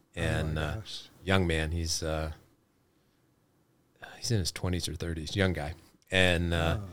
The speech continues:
Speaker 2: I was talking with him at the gym this morning, and, uh, we were just kinda talking about, um, you know,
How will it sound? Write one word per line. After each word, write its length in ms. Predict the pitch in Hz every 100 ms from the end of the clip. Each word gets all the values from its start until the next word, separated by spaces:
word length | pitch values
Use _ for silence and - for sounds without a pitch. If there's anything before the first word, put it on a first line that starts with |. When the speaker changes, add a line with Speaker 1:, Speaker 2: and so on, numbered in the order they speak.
| 82 - - -
Speaker 2:
I 60 | 101
was 80 | 98
talking 240 | 101 95
with 120 | 85
him 220 | 95 90 87
at 100 | 82
the 80 |
gym 260 | 85 90 87
this 200 | 82 -
morning, 520 | 82 80 76 78 76 -
and, 320 | 82 78 78
uh, 80 | 78
we 120 | 87
were 60 | 85
just 140 | 80
kinda 200 | 82 76
talking 320 | 85 80 80
about, 380 | 78 80 78 76 - _ -
um, 480 | 78 76 73 73 78 - _ _ _ _ _ _ _ _ - -
you 120 | 92
know, 220 | 85 78